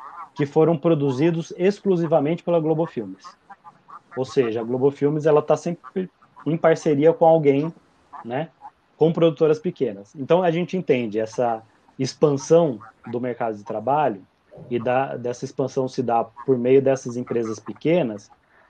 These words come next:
porque essas empresas pequenas têm aliados, têm parceiros de grande porte, que não emprega tanta gente, né? A Globo Filmes, o, o, o organograma da Globo Filmes, ela tem pouquíssimos funcionários, né?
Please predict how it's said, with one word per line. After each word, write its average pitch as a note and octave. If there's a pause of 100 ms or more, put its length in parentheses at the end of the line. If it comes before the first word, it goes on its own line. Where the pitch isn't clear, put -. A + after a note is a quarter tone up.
porque -
essas E3
empresas D3+
pequenas E3 (260)
têm F3
aliados, D#3
têm C#3+
parceiros D3
de D3+
grande D3+
porte, A2 (640)
que F#3
não G3
emprega F#3+
tanta G3+
gente, C#3+ (100)
né? A2+
A B2+
Globo B2+
Filmes, C#3+
o, A#2
o, A2+ (680)
o A#2+
organograma C3+
da B2+
Globo A#2+
Filmes, E3
ela D3
tem E3
pouquíssimos F3
funcionários, A2 (720)
né? A2